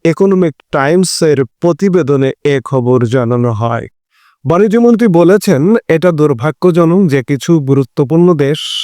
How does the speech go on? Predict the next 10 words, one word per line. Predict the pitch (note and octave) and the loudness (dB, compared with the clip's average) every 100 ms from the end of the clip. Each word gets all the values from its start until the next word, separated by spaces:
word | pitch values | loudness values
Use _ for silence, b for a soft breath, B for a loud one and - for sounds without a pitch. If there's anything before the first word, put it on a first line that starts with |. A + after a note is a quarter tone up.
| C3+ | -4
যারা | C3+ C3 C#3 C#3 C#3+ - | -2 0 -2 -2 -4 -4
আন্তর্জাতিক | C#3 B2+ - F#3+ G#3 E3 D3+ D#3 C#3+ - B B B C#3 | -2 -2 0 0 2 2 0 -2 -8 -10 B B B -4
বাণিজ্যের | E3 F#3 G3 C3+ E3+ E3+ D#3+ | 0 2 0 0 0 2 2
নিয়ামক | D3 C#3+ C3+ C#3 C3+ | 2 2 2 0 -2
শক্তি, | - C3+ G#2+ D3 E3+ G3 b b - D3+ | -4 -4 -4 -2 0 -2 b b -4 -4
স্থিতিশীলতার | C3 - G3 G3 E3 D#3+ D3 C3+ C3+ C#3 | -2 -2 0 0 0 0 0 0 -4 -2
এজেন্ডাকে | D3+ B2+ C3 B2 B2+ A#2+ B2 A#2+ b b _ | -2 0 0 0 -2 -2 -2 -4 b b _
এড়িয়ে | F#3+ G#3+ G#3+ F3+ | 2 2 4 2
যেতে | B2 C3 B2+ | 0 -2 -2
চাইছে।" | A#2 C3 A#2 - | -4 -4 -4 -8